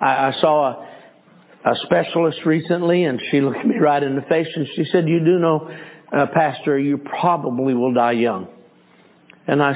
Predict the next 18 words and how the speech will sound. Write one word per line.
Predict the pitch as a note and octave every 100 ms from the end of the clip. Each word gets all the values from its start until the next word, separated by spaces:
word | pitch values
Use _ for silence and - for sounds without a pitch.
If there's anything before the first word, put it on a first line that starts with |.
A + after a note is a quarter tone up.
| -
said, | C#3 B2
uh, | C3+ C3+
"Well, | C3+ D#3+ C#3+ - - - - _ -
I'm | C#3 D3+
okay | C#3+ E3 D3+
with | D3+ D3+
that. | D3+ F#3+
I | - B2+
can | B2 B2+
just | C3 C3+
tell | D3+ C#3+
you | C3
this, | C3 D3+ C#3+
that's | C#3 -
God's | C#3 D3 C3+ A#2+
decision, | C#3 - D#3 C#3 D#3+
not | D3+ D#3+ F#3
yours. | C#3+ D#3+